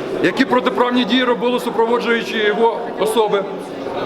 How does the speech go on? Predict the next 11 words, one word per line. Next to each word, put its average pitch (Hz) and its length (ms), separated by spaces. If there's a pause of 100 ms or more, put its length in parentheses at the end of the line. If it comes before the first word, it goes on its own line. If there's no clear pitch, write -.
(160)
для 180 80
того, 254 220
щоб 254 280
проінформувати 247 640
суспільство, 233 540
що 185 120
певні 247 300
політичні 247 480
сили 190 340 (520)
накопичують 226 540
негатив 214 480